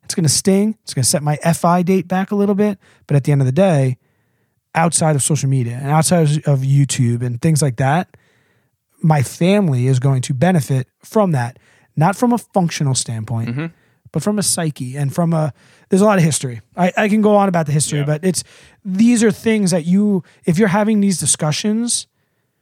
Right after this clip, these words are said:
Speaker 1: with your spouse or somebody else, like, whatever, like, it's okay to plan and, and, and go that route if you need to. I, yeah.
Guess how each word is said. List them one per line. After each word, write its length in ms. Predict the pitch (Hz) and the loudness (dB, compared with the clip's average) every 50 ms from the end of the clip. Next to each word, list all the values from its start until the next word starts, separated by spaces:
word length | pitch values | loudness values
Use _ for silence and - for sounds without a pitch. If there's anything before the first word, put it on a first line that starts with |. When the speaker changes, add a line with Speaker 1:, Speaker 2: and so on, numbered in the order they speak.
| _ _ _ | _ _ _
Speaker 1:
with 140 | 165 156 156 | 0 0 2
your 100 | 156 139 | 2 0
spouse 460 | - - - 143 147 151 156 - - | 0 0 -2 0 2 2 2 2 0
or 40 | 160 | -2
somebody 320 | - - 160 156 147 143 | 0 0 0 2 2 2
else, 280 | 139 139 143 147 139 156 | 2 2 2 0 2 2
like, 180 | 151 139 131 | 0 2 2
whatever, 360 | 165 170 160 143 127 110 120 | 2 2 2 0 -2 -4 -8
like, 320 | 131 139 139 123 - 180 - _ _ _ _ _ _ | -6 -6 -6 -8 -8 -12 -20 _ _ _ _ _ _
it's 200 | - 156 - - - _ - | 0 0 0 -2 -8 _ 0
okay 960 | 180 202 226 226 - - - - - 196 196 226 226 160 120 104 117 147 - _ _ _ _ _ _ _ _ _ _ _ _ _ _ _ _ - | 2 2 2 0 -2 -6 -8 -6 -2 -2 0 0 0 0 -2 -6 -10 -14 -16 _ _ _ _ _ _ _ _ _ _ _ _ _ _ _ _ -6
to 120 | - - 139 | -2 0 0
plan 420 | 123 117 160 151 139 139 139 135 127 | 0 2 2 2 4 4 2 2 0
and, 220 | 139 135 127 123 - | 0 -2 -2 0 -2
and, 160 | 131 127 123 - | -2 -4 0 0
and 240 | 131 123 117 131 - _ | -2 -2 -2 -4 -4 _
go 180 | - 127 123 123 | 0 2 2 2
that 200 | 123 117 104 117 | 0 -2 -4 -6
route 220 | 120 113 113 113 | -8 -8 -8 -8
if 120 | 113 - 127 | -8 -6 -6
you 80 | 120 | -8
need 220 | 113 107 101 113 - | -8 -8 -10 -10 -10
to. 160 | - 131 - | -10 -10 -8
I, 320 | - 143 156 175 170 151 147 - _ 233 - _ _ _ _ - | -8 -8 -6 -4 -6 -6 -6 -10 _ -20 -20 _ _ _ _ 0
yeah. 240 | 156 131 117 113 | 0 0 0 -2